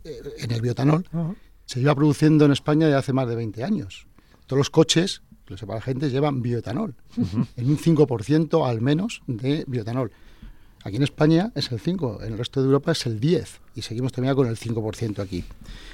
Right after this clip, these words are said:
Speaker 1: Pero además,
Speaker 2: Esa es otra.
Speaker 1: además,
Speaker 2: Anda, qué lentitos vamos, ¿eh?
Speaker 1: estos, estos coches con, con, con el bioetanol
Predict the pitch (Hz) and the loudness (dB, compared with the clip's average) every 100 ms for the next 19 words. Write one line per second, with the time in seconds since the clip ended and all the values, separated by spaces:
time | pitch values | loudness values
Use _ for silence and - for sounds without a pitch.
0 | - - - - 127 123 123 139 208 180 | -20 -20 -20 -2 0 2 4 4 4 2
1 | - 160 127 127 - 120 120 156 180 175 | -2 -4 -6 -12 -8 -4 -2 -2 -2 -6
2 | 165 170 165 147 160 160 135 170 143 143 | -4 -2 -2 -2 -4 -2 -2 -2 0 -2
3 | - 180 - - 143 180 - 175 - 165 | 2 2 2 -4 -2 -2 0 0 0 -2
4 | 151 143 135 - 131 127 113 104 - 120 | -2 -2 -2 -4 -2 0 -2 -6 -6 -4
5 | 113 110 117 165 | -2 -2 0 -2